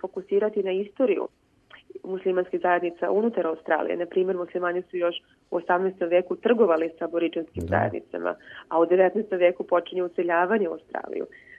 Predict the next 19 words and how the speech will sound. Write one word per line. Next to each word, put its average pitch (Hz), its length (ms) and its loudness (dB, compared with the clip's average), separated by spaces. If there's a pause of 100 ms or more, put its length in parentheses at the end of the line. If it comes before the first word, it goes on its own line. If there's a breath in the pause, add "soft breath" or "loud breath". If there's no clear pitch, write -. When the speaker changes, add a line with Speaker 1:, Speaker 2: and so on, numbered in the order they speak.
Speaker 1:
Zatim, 175 540 2
džamije 190 460 4
postoje 180 400 -4
u 170 60 2
Australiji 170 480 -2
još 190 180 -2
od 190 80 -2
devetnaestog 190 600 -2
veka, 233 340 -4 (500 loud breath)
ali 190 340 2
upravo 247 440 2
je 220 160 2 (420)
taj 247 280 2
deo 220 420 4 (120)
u-, - 140 -12
onaj 202 320 -6 (360)
u 196 100 -8
kojem 190 380 -6 (100)
fali 190 440 -2